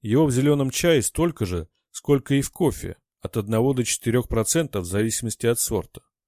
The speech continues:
В процессе ферментации, когда из зелёного чая производят чёрный, кофеин разрушается.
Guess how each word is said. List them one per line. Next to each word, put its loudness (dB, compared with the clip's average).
В -14
процессе 2
ферментации, 0
когда 2
из -2
зелёного 0
чая 2
производят 0
чёрный, -2
кофеин -2
разрушается. -2